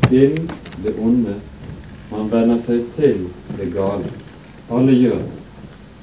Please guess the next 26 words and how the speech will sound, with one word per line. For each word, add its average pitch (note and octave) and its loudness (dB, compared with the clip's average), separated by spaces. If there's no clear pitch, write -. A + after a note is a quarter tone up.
Det A2+ 0
er D3 4
akkurat D#3+ 0
som B2+ 2
hvis A#2+ 2
du B2 4
bor C#3+ 4
ved G#2 2
en G2+ -6
foss, F2+ -8
da C#3+ 2
kan C#3+ 0
det C3 2
godt D#3+ 0
være A2+ 2
slik D#3+ -4
at A2 -4
om A#2+ 4
du B2 2
får B2+ 4
gjester C3+ 2
på A2 -2
besøk G#2 -4
i G2+ -8
huset G2 -4
ditt, - -14